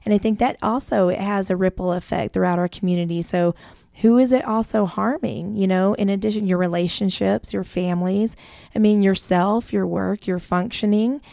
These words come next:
And so it has a, a huge, uh, you know, impact on everyone. So it's like, how do we make that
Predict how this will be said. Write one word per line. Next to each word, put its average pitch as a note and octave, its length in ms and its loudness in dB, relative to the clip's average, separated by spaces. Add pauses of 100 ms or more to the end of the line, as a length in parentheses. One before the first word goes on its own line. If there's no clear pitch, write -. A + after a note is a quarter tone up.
(240)
And A3 180 2
so G#3+ 260 6
it G#3+ 120 4
has G#3 420 0
a, F#3+ 200 -2 (100)
a F#3+ 120 2
huge, C#4+ 540 -2
uh, A3 80 -4 (180)
you G3 260 -4
know, F3+ 200 -2
impact G3 500 -2
on G3 140 0
everyone. G3 560 -2
So F#3 200 0
it's F3+ 120 -2
like, - 140 -6
how G3+ 180 -2
do A3 60 2
we B3+ 160 2
make G3+ 300 -2
that F#3+ 360 -2